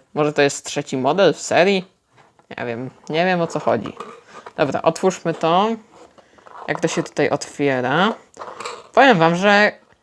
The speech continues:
kartonik jest całkiem dobrej jakości.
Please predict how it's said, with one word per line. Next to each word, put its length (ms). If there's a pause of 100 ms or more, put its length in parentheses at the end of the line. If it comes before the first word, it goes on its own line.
(120)
kartonik 520
jest 320
całkiem 340
dobrej 340
jakości. 760